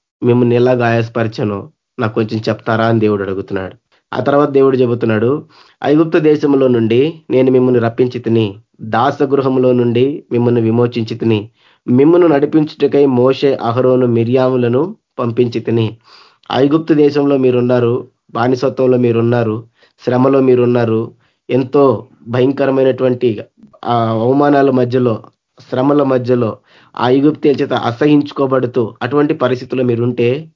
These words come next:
నేను మిమ్మల్ని బయటకు రప్పించాను, అక్కడి నుంచి బ-, బయటికి రప్పించాను,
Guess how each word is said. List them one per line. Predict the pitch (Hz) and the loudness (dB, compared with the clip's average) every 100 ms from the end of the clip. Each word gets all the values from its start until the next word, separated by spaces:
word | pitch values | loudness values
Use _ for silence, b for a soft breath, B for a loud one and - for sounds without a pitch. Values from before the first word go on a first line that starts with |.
| - | -4
నేను | 120 120 | -2 0
మిమ్మల్ని | 120 117 113 | 2 2 0
బయటకు | 104 175 135 - 139 | -2 -2 -2 -2 -2
రప్పించాను, | 120 113 113 104 - 101 - _ _ - | -2 -2 -4 -4 -6 -10 -12 _ _ -10
అక్కడి | 127 127 | -4 0
నుంచి | 127 127 127 117 | 2 2 2 2
బ-, | 107 113 110 | 0 -2 -2
బయటికి | 120 123 131 | -2 0 -2
రప్పించాను, | 123 - 120 117 110 127 | -2 -2 -2 -2 -2 -4